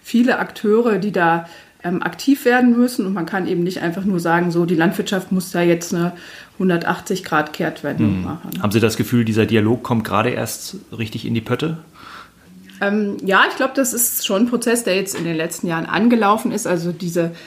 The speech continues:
Speaker 1: Debatte um den Biodiversitätsverlust, die ist ja nicht neu. Die wird ja, also ich bin da jetzt natürlich auch noch nicht so lange involviert, aber aus meiner Sicht wird die ja seit den achtzigern geführt. Aber es ist natürlich schon, ähm, offensichtlich, dass jetzt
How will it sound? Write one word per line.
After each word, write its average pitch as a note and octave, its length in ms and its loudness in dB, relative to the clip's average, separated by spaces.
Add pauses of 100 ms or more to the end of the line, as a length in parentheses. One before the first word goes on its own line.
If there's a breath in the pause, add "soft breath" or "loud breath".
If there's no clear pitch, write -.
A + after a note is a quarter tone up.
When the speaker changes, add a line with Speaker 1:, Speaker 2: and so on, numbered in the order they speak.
(200 loud breath)
Speaker 1:
Debatte F3 380 2
um F#3 180 0
den F#3 180 2
Biodiversitätsverlust, F#3+ 960 0
die C#4 40 -4
ist - 160 -2
ja F#3+ 100 0
nicht F3 280 0
neu. D#3+ 260 2
Die E3 160 -2
wird D#3 180 -2
ja, E3 360 -4 (200)
also D3 180 -10
ich - 160 -10 (320)
bin E3+ 140 2
da D#3+ 100 2
jetzt E3+ 200 -2
natürlich F#3 380 -6 (240 loud breath)
auch G3+ 80 0
noch G3 80 4
nicht F#3 160 0
so F#3 80 -4
lange F#3+ 180 0
involviert, F3+ 380 0
aber E3 420 4
aus E3+ 160 -4
meiner F3 300 0
Sicht G3 240 -4
wird F3 160 -4
die F3 60 -2
ja E3+ 200 4
seit E3 200 0
den - 100 -6
achtzigern E3+ 720 -6 (160)
geführt. B3+ 500 0
Aber F#3 180 4
es F#3 120 0
ist - 120 -4
natürlich G3+ 320 0
schon, G#3 280 2 (500 loud breath)
ähm, F3 280 0
offensichtlich, G#3 680 0
dass F3+ 200 -2
jetzt F3 340 -4